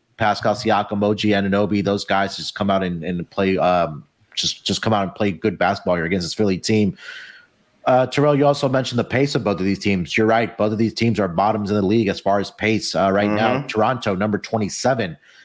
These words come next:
Speaker 1: and Philly, dead last in pace, uh, so far this, uh, season, which makes me like the under, too. I feel like this might be, like, a ninety-nine, ninety-six, ninety-seven type of final game here. I think that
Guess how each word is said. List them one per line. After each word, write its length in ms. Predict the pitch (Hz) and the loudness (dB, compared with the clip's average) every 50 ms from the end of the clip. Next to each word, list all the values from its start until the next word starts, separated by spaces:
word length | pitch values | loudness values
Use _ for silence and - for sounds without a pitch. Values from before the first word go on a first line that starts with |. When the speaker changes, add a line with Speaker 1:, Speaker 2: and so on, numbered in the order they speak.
| _ - | _ -4
Speaker 1:
and 260 | 104 110 104 92 - | -2 -2 -2 -2 -2
Philly, 360 | 123 131 117 107 87 76 - | 0 0 0 0 -4 -6 -4
dead 260 | _ 107 110 117 95 90 | _ 0 0 0 0 0
last 560 | 90 98 117 120 107 90 - - - - _ | 0 2 2 2 2 0 -2 -6 -12 -10 _
in 160 | 95 101 98 | -4 -4 -4
pace, 380 | - - 107 113 120 117 - - | -2 -2 0 0 2 0 0 0
uh, 220 | - 98 98 92 | 0 2 2 0
so 240 | - - 104 98 95 | 0 -2 -2 -2 -2
far 240 | - 101 98 98 90 | 0 0 0 0 0
this, 260 | 95 92 - - - | -2 -4 -4 -2 0
uh, 160 | 95 95 92 | 0 0 0
season, 540 | 92 - - 127 147 156 107 117 107 98 - - - - _ - - _ _ _ _ _ | -2 -2 0 2 2 2 2 0 -2 -2 -6 -10 -20 -20 _ -20 -20 _ _ _ _ _
which 180 | 123 120 - | -4 -2 0
makes 200 | 139 147 143 147 | 0 0 2 2
me 60 | 151 | 2
like 180 | 151 151 147 147 | 2 2 2 2
the 120 | 156 139 | 2 2
under, 200 | 139 143 147 143 | 2 4 2 0
too. 160 | 131 - 147 147 | 0 2 2 2
I 100 | 127 120 | 2 2
feel 140 | 120 135 139 | 2 0 2
like 120 | 127 123 | 2 2
this 100 | 120 117 | 0 -2
might 200 | 117 127 123 123 | 0 0 0 2
be, 80 | 123 123 | 2 2
like, 160 | 117 113 - | 2 2 0
a 60 | 107 | -2
ninety-nine, 840 | 110 107 107 107 123 123 123 113 113 113 117 117 110 117 123 120 117 | 0 0 0 0 0 0 0 0 0 2 2 2 2 2 0 0 0
ninety-six, 800 | 110 104 110 120 120 113 107 104 - - - 120 120 120 - - | 0 0 0 0 -2 -4 -4 -6 -8 -4 -2 -2 -2 -2 -4 -2
ninety-seven 560 | 113 107 117 117 113 - - 117 110 117 113 | -2 -2 0 -2 -4 -2 0 -2 0 0 -2
type 240 | 110 117 113 113 - | -2 -2 -2 -2 -2
of 100 | 104 95 | -6 -4
final 300 | - 101 101 110 113 104 | -2 -2 -2 0 0 -2
game 320 | 85 98 98 107 120 127 | 0 0 0 2 2 2
here. 160 | 123 117 98 90 | 2 2 2 0
I 80 | 90 | 0
think 300 | - - 107 104 101 - | -2 -2 -2 -2 -2 0
that 240 | 110 107 104 101 - | 0 0 0 0 -2